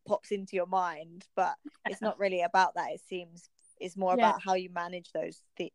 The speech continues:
Speaker 1: feelings and what you choose to hold on to and what you
Speaker 2: Yeah.
Speaker 1: just let go.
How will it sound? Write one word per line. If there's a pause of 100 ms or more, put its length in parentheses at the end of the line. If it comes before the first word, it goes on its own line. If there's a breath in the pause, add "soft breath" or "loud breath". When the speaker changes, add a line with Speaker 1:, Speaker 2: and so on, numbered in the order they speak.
Speaker 1:
feelings
and (240 soft breath)
what
you
choose
to
hold
on (100)
to
and
what
you (100)
Speaker 2:
Yeah. (240)
Speaker 1:
just
let
go.